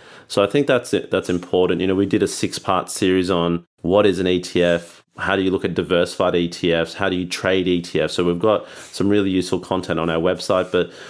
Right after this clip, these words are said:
we also produce two documents, which if you're interested in E T Fs, it's worthwhile looking at. They are our E T F Weekly Monitor. And essentially that's sent out every Tuesday, and it shows you a snapshot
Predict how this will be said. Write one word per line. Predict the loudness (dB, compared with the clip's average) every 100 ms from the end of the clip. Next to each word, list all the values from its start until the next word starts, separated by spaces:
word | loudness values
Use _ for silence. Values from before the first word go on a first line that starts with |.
| -18 0
we | 4
also | 4 2
produce | -4 0 -2
two | -2 -2 2
documents, | 0 0 0 0 -2 0
which | 0 -2 -8 -6
if | -2 2
you're | 2 2
interested | -2 -2 -4 -2 -2
in | 0
E | 0
T | 0 0
Fs, | 0
it's | -4 0
worthwhile | 2 0 0 0 2 0
looking | -2 0 0
at. | -2 -8 -20 -20 -16 0
They | 4 4
are | 2 0 0
our | 0 -2 -2 -2
E | -2
T | -2 0 2
F | 2 -2 -8
Weekly | -2 0 -2 -2 -2
Monitor. | 0 0 0 -2 -4 -6 -20 -20 -20 -6
And | -4
essentially | 0 -2 0 2
that's | 2
sent | 0 0
out | 0
every | 0 -2
Tuesday, | -2 0 0 2 2 0 -4 _ -6
and | -2 -2 0
it | 0 0
shows | 0 4 4 2 2
you | 4 4 2 0
a | -6
snapshot | -2 0 0 0 2 2